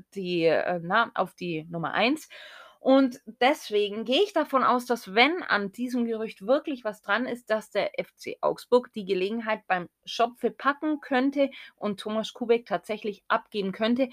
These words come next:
auch wenn er auch für das Teamgefüge sehr, sehr wichtig ist. Aber ich denke, es gibt ja auch keinen Spieler, der so umstritten ist wie Tomasz Kubek. Und ich glaube, viele Fans würden das wahrscheinlich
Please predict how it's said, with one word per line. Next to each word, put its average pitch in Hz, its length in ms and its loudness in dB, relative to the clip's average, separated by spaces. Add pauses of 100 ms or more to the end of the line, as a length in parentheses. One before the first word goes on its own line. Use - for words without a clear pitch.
(200)
auch 311 340 8
wenn 214 280 0
er 185 300 0
auch 151 460 4
für - 180 2
das 226 140 -8
Teamgefüge 247 640 0
sehr, 214 260 2
sehr 208 200 0
wichtig 240 260 -8
ist. - 220 -8
Aber 190 100 0
ich 190 140 -6
denke, 240 400 -2 (600)
es - 140 -4
gibt 294 220 0
ja 247 180 8
auch 247 60 -10
keinen 262 340 0
Spieler, 254 340 0
der 220 200 -2
so 262 180 4
umstritten 233 640 -4
ist 185 220 -6
wie 190 100 -6
Tomasz 180 420 -4
Kubek. 196 400 -4
Und 196 120 -6
ich 196 120 -10
glaube, 202 320 2
viele 262 560 0 (140)
Fans 277 640 0 (240)
würden 240 560 4 (100)
das 214 280 2
wahrscheinlich 202 580 -4